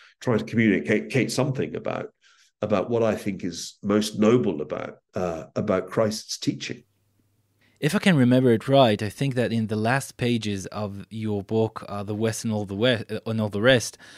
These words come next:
Speaker 2: uh, one of the last notes, you've pointed out that Shakespeare is actually, uh, more important than the Bible. Uh, is, is that thing that you should reconsider, or? <laughs>
Speaker 1: Can't remember if I put it exactly like that. I,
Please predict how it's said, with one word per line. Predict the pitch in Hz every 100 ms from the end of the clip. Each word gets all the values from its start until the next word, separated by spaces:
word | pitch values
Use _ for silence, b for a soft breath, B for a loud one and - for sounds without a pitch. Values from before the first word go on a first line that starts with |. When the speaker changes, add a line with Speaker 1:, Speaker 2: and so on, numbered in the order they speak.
| B B
Speaker 2:
uh, | 98 117 120 -
one | 131 139
of | 185 175
the |
last | 139 135 - -
notes, | 127 123 107 -
you've | 113 -
pointed | 147 170 160
out | 127 110
that | 110 107 -
Shakespeare | - 156 156 - 147
is | 117
actually, | 110 120 - 120 120 120 B B B B B
uh, | 107 107 -
more | 127 131 165
important | 151 - 135 127 110 101 -
than | 110 117
the | 110
Bible. | 107 123 98 82 82 b b b b
Uh, | 98 104 104 104 101 - _ _
is, | 120 131 120
is | 123 113
that | 104 139 -
thing | 147 139 143 -
that | 123 123
you | 127 127 120 _ _
should | - - 123 117
reconsider, | 123 127 131 113 156 208 214
or? | 135 120 - _
<laughs> | -
Speaker 1:
Can't | - 120 - _ - - - - 208
remember | 156 160
if | 143
I | 120 113
put | - 135
it | 123
exactly | 110 120 -
like | 98 107 104
that. | 87 80
I, | 92